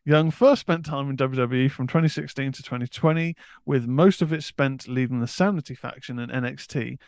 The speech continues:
winning their tag team titles in the process. Eventually called up to the main roster, the group was disbanded over time, and Young was relegated to mainly having matches on W W E main event.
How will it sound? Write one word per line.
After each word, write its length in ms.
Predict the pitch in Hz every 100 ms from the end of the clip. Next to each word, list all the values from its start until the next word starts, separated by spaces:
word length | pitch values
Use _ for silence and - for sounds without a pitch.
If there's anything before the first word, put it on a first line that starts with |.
| _ _
winning 220 | - 135 131
their 160 | 120
tag 280 | - 180 202
team 200 | - 135
titles 400 | 135 123 127 123
in 60 | 117
the 60 |
process. 600 | 117 135 123 - - - _ _ _ _ _ -
Eventually 340 | 151 202 208
called 180 | 185 202
up 40 | 147
to 80 |
the 60 | 156
main 180 | 143 143
roster, 300 | 127 - 139
the 80 | 131
group 220 | 156 165
was 100 | 139
disbanded 680 | 139 - 180 226 170 123 - _ _
over 240 | 147 139 131
time, 320 | - 117 139
and 100 | 131
Young 220 | 135 180
was 100 | 175
relegated 520 | 143 139 135 135 139
to 80 | 135
mainly 360 | 127 151 185 170
having 240 | 143 127
matches 380 | 120 120 - 120
on 80 | 120
W 200 | 123 120
W 240 | 120 117
E 60 | 117
main 240 | 117 113
event. 380 | 123 143 110 -